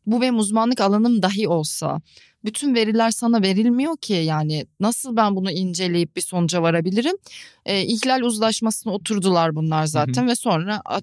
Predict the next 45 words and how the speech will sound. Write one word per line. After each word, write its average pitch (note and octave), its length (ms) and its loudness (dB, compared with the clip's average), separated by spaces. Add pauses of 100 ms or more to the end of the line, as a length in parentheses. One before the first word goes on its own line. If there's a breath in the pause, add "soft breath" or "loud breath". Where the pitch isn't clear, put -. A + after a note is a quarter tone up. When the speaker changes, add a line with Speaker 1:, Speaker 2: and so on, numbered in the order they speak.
Speaker 1:
açıkçası - 420 -4
ortak G3 380 0
dille E3+ 220 2
çıkmış - 480 -8
bir D#3 200 0 (380 loud breath)
açıklama D#3+ 540 -2
var. C#4+ 200 2 (440 soft breath)
Cezalarda G3 840 2
uzlaşılmış E3 680 -4
değil E3+ 220 2
elbette. D3 520 -2
Speaker 2:
Hı F#3+ 40 -2
hı. G3+ 40 -4
Speaker 1:
Yani D3+ 280 -2
Red D#3+ 200 0
Bull D3+ 80 -4
fazla E3 460 -2
buluyor F3 240 0
ve E3+ 120 0
bunun, E3+ 260 -2 (340 loud breath)
e, C3+ 140 -4
çok F#3 220 -6
ciddi F#3 320 -2
bir F#3+ 60 0
zaman F3 360 0
farkı E3 360 -2
yaratacağını D#3+ 640 0
düşünüyor D3+ 580 -2 (480)
rekabet D#3+ 440 -2
edici D3 320 -4
araçlarla C#3+ 840 -2
arasında. D#3+ 580 -2
Speaker 2:
Ceza C#3+ 240 0
o C#3 60 -2
kadar C#3+ 200 0
subjektif B2 540 -4
ki - 60 -6
ona B2+ 140 0
girmiyorum. F#2 540 -4
Speaker 1:
Evet, F3+ 340 0
Speaker 2:
Yani. A#3+ 100 0
Speaker 1:
evet, B3 180 0
evet. E3 280 2
Speaker 2:
Gö- - 180 -4
Speaker 1:
Yani F3 460 0